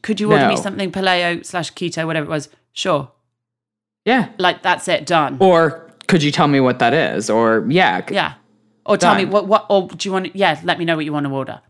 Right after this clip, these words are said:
Speaker 1: Like, it would have been done. And
Speaker 2: Yeah.
Speaker 1: also when he's like, "I'm not your chef." Well,
Speaker 2: You are,
Speaker 1: I mean,
Speaker 2: actually.
Speaker 1: you are actually her chef. Like, your job is to cook food for her as well as the guests. So you
Speaker 2: Yeah.
Speaker 1: are her chef.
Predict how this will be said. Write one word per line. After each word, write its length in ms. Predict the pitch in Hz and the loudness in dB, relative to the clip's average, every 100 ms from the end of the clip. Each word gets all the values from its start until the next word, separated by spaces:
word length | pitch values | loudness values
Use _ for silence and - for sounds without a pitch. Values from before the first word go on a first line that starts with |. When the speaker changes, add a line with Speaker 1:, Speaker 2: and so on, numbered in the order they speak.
| _ - | _ 0
Speaker 1:
Like, 140 | 233 - _ _ _ _ | 0 -2 _ _ _ _
it 60 | 254 | -2
would 160 | 254 311 | 2 2
have 60 | |
been 160 | 254 220 | 2 0
done. 360 | 180 151 139 123 _ _ _ _ _ | 2 0 -2 -12 _ _ _ _ _
And 80 | 254 | 0
Speaker 2:
Yeah. 40 | 269 | 0
Speaker 1:
also 220 | 262 269 | 0 -2
when 140 | 247 | -2
he's 200 | 220 220 | -2 -2
like, 240 | 220 185 - | 0 -2 -2
"I'm 140 | 202 196 | -2 0
not 140 | 190 | -2
your 100 | 185 | -2
chef." 340 | - 170 156 | -2 -2 -2
Well, 380 | 131 151 - - _ _ _ _ _ _ _ _ _ _ - | -2 0 0 -4 _ _ _ _ _ _ _ _ _ _ -4
Speaker 2:
You 160 | 170 196 | 0 4
are, 140 | 240 | 4
Speaker 1:
I 120 | 240 | 4
mean, 40 | 214 | 4
Speaker 2:
actually. 40 | 220 | 4
Speaker 1:
you 60 | |
are 380 | 254 196 139 147 | 6 4 2 -6
actually 580 | 165 156 - 151 139 120 _ | -8 -8 -6 -6 -6 -10 _
her 120 | 160 | -10
chef. 240 | 147 160 - | -8 -8 -8
Like, 160 | 175 170 165 | -6 -6 -6
your 160 | 180 | -4
job 220 | 175 175 165 | 0 -2 -2
is 100 | - | -8
to 100 | 185 | -10
cook 180 | 180 - | -12 -8
food 200 | 170 - | -10 -8
for 100 | 160 | -4
her 180 | 156 147 | -2 -2
as 120 | 143 | -4
well 120 | 151 | -6
as 100 | 139 | -6
the 60 | 143 | -8
guests. 220 | 131 - | -10 -8
So 140 | 160 143 | -4 -4
you 120 | 139 _ _ _ _ _ _ _ - | -4 _ _ _ _ _ _ _ -4
Speaker 2:
Yeah. 160 | 123 143 | 0 2
Speaker 1:
are 140 | 127 | 0
her 140 | 127 131 | -2 -10
chef. 340 | 73 - | -10 -12